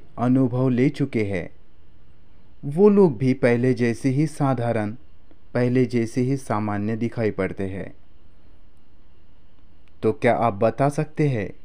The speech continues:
कि ये अनुभव कैसे होते हैं और क्या ये अनुभव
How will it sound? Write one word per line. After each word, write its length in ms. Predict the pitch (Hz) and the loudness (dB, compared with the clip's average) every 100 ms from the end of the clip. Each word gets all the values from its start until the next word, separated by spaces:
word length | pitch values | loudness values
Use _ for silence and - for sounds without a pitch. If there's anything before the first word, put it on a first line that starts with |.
| - | -6
कि 80 | 123 | -2
ये 200 | 113 110 | 2 2
अनुभव 640 | - 123 139 139 107 98 - - - - - - - | 2 4 4 4 2 2 -4 -12 -14 -12 -12 -2 4
कैसे 320 | 120 117 143 | 4 4 2
होते 340 | 135 135 131 | 2 2 2
हैं 240 | 123 117 123 - - - - - - - - - | 2 -2 -6 -12 -14 -12 -14 -14 -14 -14 -10 4
और 160 | 127 123 - | 6 4 2
क्या 320 | 156 147 113 - - | 4 4 2 -4 -6
ये 160 | 113 120 | 0 2
अनुभव 640 | 120 123 131 135 113 95 | 4 4 4 2 2 0